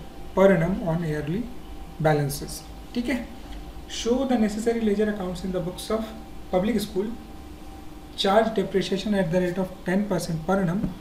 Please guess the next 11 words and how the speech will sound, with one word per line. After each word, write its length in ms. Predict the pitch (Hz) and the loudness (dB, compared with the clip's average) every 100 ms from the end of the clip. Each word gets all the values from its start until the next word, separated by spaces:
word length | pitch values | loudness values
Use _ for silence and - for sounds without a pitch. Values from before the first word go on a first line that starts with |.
| - - - | -14 -16 -4
on 160 | 185 165 | -2 0
diminishing 580 | 165 165 165 160 214 190 | 2 2 0 -2 -2 0
balance 460 | 160 156 226 226 - - - - - - 202 214 | 0 0 -2 -4 -8 -12 -14 -16 -16 -2 6 8
method। 400 | 214 156 147 - - | 8 6 -2 -4 -6
तो 140 | - | -4
क्वेश्चन 420 | 240 220 - 294 269 | -2 -2 2 4 6
को 140 | 277 | 8
हम 200 | 240 247 | 10 8
लोग 180 | 247 247 | 4 0
सॉल्व 420 | - - 196 233 - | -4 -2 0 0 2
करना 240 | 170 | 2